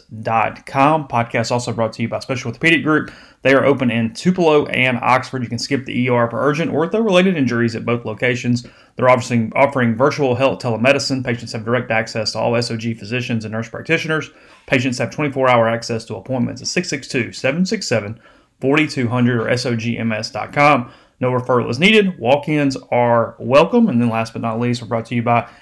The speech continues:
In-House Interior and Design, six six two, six eight one, six two four one. You can call, you can text. They are available for you. I talked to Nikki this week. They're getting, picking up more clients because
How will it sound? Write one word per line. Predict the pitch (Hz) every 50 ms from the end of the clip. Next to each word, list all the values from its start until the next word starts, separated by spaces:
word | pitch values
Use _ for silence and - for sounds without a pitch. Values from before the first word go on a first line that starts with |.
| - -
In-House | 160 156 131 151 147 139 127 -
Interior | 127 117 117 - 143 139 143 139
and | - - 127 127 123
Design, | 117 113 110 127 127 135 135 135 135 127 123
six | - - 180 - -
six | 139 - -
two, | - 143 127 120 107
six | - - 202 190 - -
eight | 196 180 139
one, | 120 113 110 110 113
six | 117 - - 147 123 -
two | - 135 127 120
four | 127 120 117 120 117
one. | 113 123 131 123 117
You | 107
can | 110 107
call, | - 156 160 165 165 147 - - _ _ _ _ _ _ -
you | 127 131
can | 123 131 120 120
text. | - 147 143 139 131 123 - -
They | - 113 110 113
are | 110 110 113 113
available | 104 113 127 127 123 120 120 120
for | 120 123 117 113
you. | 117 120 123 120 117 110
I | 104
talked | - 117 113 -
to | -
Nikki | 117 120 117 123
this | 117 110 107 -
week. | 127 127 123 117
They're | - 113 110
getting, | 107 113 123 120 120
picking | 117 - 143 123 127 131
up | 120 117
more | 120 131 147 143
clients | - 190 196 202 180 151 - -
because | - 131 156 165 143 - -